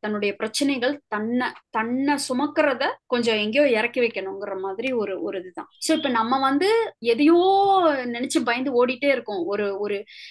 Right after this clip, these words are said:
escapism, எஸ்கேபிசம்னா வந்து என்னன்னா தப்பி ஓடுற மனப்பான்மை தான் நமக்கு இது எல்லாமே கொடுக்குது. நம்ம தப்பி, தப்பி ஓடுறோம், அப்ப கொஞ்சம் relax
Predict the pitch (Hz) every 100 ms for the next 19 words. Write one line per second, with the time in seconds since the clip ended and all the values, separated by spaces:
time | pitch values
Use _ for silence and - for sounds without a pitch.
0 | - - 233 - 320 311 311 269 233 311
1 | _ - 220 285 262 247 240 226 240 240
2 | 220 208 208 214 311 254 - - 370 302
3 | 262 240 233 233 208 220 - 220 208 226
4 | 285 226 202 208 196 190 208 220 214 233
5 | 240 214 196 - - 233 226 254 - 320
6 | 311 - 254 - _ 311 285 240 269 254
7 | 262 381 262 254 254 240 220 214 233 240